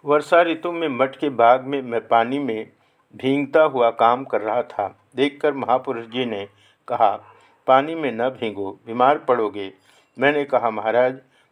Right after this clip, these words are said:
बचपन में हम लोगों ने अनेक कठोरता के काम किए हैं, अनेक बार पानी में भीगे हैं, इससे हमें कुछ नहीं होगा।" किंतु उन्होंने कुछ न माना। कहा, "यह मलेरिया का स्थान है,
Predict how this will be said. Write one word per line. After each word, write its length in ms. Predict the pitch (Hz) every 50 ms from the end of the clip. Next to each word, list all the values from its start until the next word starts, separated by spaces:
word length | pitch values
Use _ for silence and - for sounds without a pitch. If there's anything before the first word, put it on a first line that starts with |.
| _ -
बचपन 380 | 117 135 135 135 - - 165
में 160 | 165 170 165 147
हम 200 | 127 127 131 123
लोगों 300 | 117 117 117 120 139 143
ने 260 | 151 135 110 101 - _ -
अनेक 380 | - 127 131 147 160 160 160 -
कठोरता 520 | - 117 - - 117 117 113 - 143 143
के 180 | 143 143 139 113
काम 360 | - - 113 107 107 120 127
किए 320 | 127 - - 98 110 117
हैं, 260 | 113 104 95 92 98 _ _ _ _ _ _ _ _ _ -
अनेक 340 | - 131 139 151 160 156 143
बार 180 | 139 143 143 143
पानी 400 | 143 - 127 120 117 123 135 139
में 220 | 139 135 127 117
भीगे 420 | - - 113 110 113 131 135 131 131
हैं, 300 | 131 135 135 131 - _ _ _ _ _ _ _ _ - -
इससे 360 | 151 160 156 - - 170 170
हमें 340 | - - 127 131 135 131 131
कुछ 260 | - 147 143 - -
नहीं 240 | 113 107 107 120 117
होगा।" 340 | 107 98 92 95 98 92 98 - _ _ _ _ _ _ _ -
किंतु 260 | 151 156 160 160 170
उन्होंने 320 | 165 147 131 139 143 139 139
कुछ 260 | 139 139 135 131 - -
न 80 | 110
माना। 520 | 113 117 117 104 101 98 98 95 98 - _ _ _ _ -
कहा, 460 | - 127 123 123 123 127 127 - - _ _ _ _ _ -
"यह 140 | 135 143 147
मलेरिया 540 | 151 143 131 123 120 120 120 127 143 147 151
का 240 | 147 - 131 117 107
स्थान 380 | - - - 123 110 107 101 -
है, 200 | 104 98 95 -